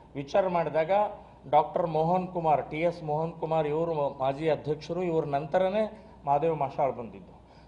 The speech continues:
So ಇವ್ರ ಕಡೆಯಿಂದನೂ ಸಾಕಷ್ಟು ಮಾಹಿತಿ ಇವ್ರನ್ನ ಕರೆಸಿ ನಾನೇ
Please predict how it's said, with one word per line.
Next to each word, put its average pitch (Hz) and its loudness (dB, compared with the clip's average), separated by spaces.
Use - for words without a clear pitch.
So 175 0
ಇವ್ರ 175 2
ಕಡೆಯಿಂದನೂ 220 2
ಸಾಕಷ್ಟು 196 2
ಮಾಹಿತಿ 170 0
ಇವ್ರನ್ನ 170 0
ಕರೆಸಿ 180 0
ನಾನೇ 160 2